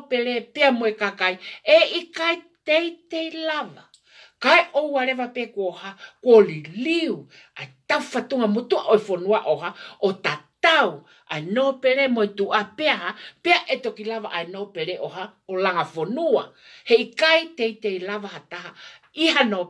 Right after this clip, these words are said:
pere o langa whonua. Ko langa whonua o whaia e ai, whai pe e ki tau tolu. Ko tau tolu ko whanga hosia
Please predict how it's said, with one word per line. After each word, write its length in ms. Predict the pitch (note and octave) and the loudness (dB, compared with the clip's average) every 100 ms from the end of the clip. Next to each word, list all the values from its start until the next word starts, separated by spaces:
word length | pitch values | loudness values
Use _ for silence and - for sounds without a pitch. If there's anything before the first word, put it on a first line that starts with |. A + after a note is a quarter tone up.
| - | -4
pere 300 | A3+ A#3 B3 _ _ - | -4 -4 -8 _ _ -2
o 80 | G#3 | -2
langa 240 | G3+ D3+ | -2 -6
whonua. 560 | C3+ E3 F3+ D#4 C4 C3+ - - _ | -14 -12 -8 -6 -8 -10 -16 -20 _
Ko 140 | F#3 C4 | 0 4
langa 220 | E4 D#4+ | 4 2
whonua 380 | - C#4+ D4+ C4+ | -6 -8 -6 -6
o 60 | B3 | -6
whaia 240 | A#3+ A#3 | -8 -6
e 80 | F3 | -8
ai, 160 | G#3 B3 _ _ _ | -10 -14 _ _ _
whai 180 | C#4 C4 | 0 0
pe 140 | C4 D3+ | 0 -6
e 60 | |
ki 80 | - | -8
tau 220 | - D#3+ - | -14 -14 -10
tolu. 160 | F#3+ - - - | -10 -10 -12 -2
Ko 160 | G#3 - | 0 2
tau 220 | D4+ D4+ - | 0 0 0
tolu 240 | D#4+ D#4+ B3 | 4 4 2
ko 80 | F3+ | -4
whanga 300 | - G#3+ G3 - | -2 0 0 4
hosia 680 | C#4 D#4+ D#4+ - A3 A#3+ | 8 8 8 -6 -12 -8